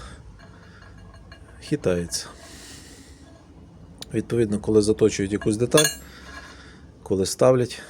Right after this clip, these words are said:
воно там іде своя рідна геометрія і заточується та передня поверхня з якимось маленьким радіусом, так як має бути. Тому тут не все так просто в цих заточках,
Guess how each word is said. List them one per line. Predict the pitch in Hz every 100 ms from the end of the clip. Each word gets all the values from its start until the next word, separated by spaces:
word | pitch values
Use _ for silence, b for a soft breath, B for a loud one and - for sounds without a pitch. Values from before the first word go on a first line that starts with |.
| -
воно | 101 92
там | 95 95
іде | 92
своя | 90 - 95 98 107
рідна | 104 95
геометрія | 92 98 123 127 127 110 107 B B B B B B B - - - - - -
і | 110
заточується | 101 92 107 - 98 87 98 - B B B B -
та | 98
передня | - 101 95 92
поверхня | 101 117 123 101 95
з | 87 104 110 B B B B B B B B - - - - - -
якимось | - 107 101 98 - -
маленьким | 101 104 101 95 104 92 B B B B
радіусом, | 113 120 107 98 - 95 87 -
так | 113 -
як | 92
має | 101 98
бути. | 90 85 - - B B B B B B B - - -
Тому | 95 98
тут | 92 98
не |
все | 95 -
так | 104 98
просто | 120 123 -
в | 92
цих | 101
заточках, | 92 87 95 90 - 90 B